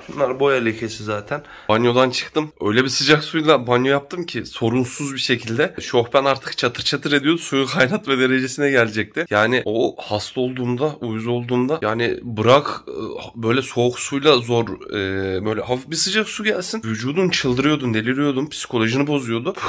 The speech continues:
<laughs> Kaynar suya yakın bir suyla banyo yaptım. Şimdi dediğim gibi ilaçlar tek tek sürmeyeceğim. Hepsini bir kaba karıştıracağım. Şimdi hep beraber karıştır-, Şimdi kabımı aldım ben. Şimdi hepsini bir ayrı ayrı yapmayacağım artık.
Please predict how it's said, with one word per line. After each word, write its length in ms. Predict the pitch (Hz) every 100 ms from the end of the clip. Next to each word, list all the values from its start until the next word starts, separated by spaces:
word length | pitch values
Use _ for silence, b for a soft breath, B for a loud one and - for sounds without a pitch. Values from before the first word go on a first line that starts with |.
| 165
<laughs> 260 | 170 -
Kaynar 320 | 113 113 131
suya 260 | 127 - 139
yakın 340 | 131 123 135
bir 60 | 113
suyla 360 | 113 131 117 -
banyo 280 | 107 127 156
yaptım. 300 | 131 - 165
Şimdi 380 | - 131 139 143
dediğim 280 | 143 151 160
gibi 200 | 135 113
ilaçlar 500 | 117 131 - 151 -
tek 200 | 151 151
tek 140 | 147
sürmeyeceğim. 480 | - 151 123 147 151
Hepsini 340 | 143 - 139
bir 60 | 135
kaba 380 | - 143 120 139
karıştıracağım. 640 | 131 123 - 123 104 98
Şimdi 240 | - 147
hep 160 | 156 -
beraber 380 | 160 156 147 147
karıştır-, 400 | 160 156 - 151 _ _ _ _ - B B B -
Şimdi 200 | 147 139
kabımı 320 | 151 156 175
aldım 320 | 180 190 196
ben. 120 | 180 - - - - - - - B B B B B
Şimdi 220 | - -
hepsini 380 | 139 - 143 139
bir 140 | 120 -
ayrı 260 | 131 127
ayrı 160 | 135 127
yapmayacağım 440 | 139 113 107 104
artık. 380 | 104 104 165 -